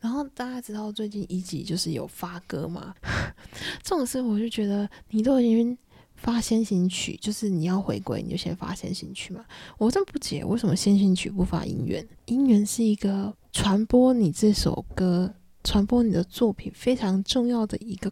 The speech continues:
管道欸，那到底在干嘛？所以我真的觉得J Y P对一季的用心程度我很问号。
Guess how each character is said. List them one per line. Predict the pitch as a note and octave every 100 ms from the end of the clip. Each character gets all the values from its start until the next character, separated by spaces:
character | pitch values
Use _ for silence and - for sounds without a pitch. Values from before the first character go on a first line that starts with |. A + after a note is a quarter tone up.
| -
管 | - - -
道 | F#3+ G#3 A#3+
欸， | - - - - - C#4+
那 | C4+ - _ -
到 | B3 A#3
底 | - - - -
在 | G3
干 | - E3
嘛？ | F3+ A3 _ -
所 | - A#3
以 | G#3+
我 | G3 G3
真 | A#3+
的 | A#3+
觉 | G#3 F#3+
得 | F#3+ F#3+
J | - A3
Y | A3
P | - A3
对 | G#3+
一 | - F#3+
季 | - A3+
的 | - - G#3+ A3
用 | A#3 G3+
心 | - G3+
程 | F#3+ - E3+
度 | G3+ F3+ - -
我 | F#3 F3+
很 | - F3+
问 | F#3 F#3+
号。 | - A3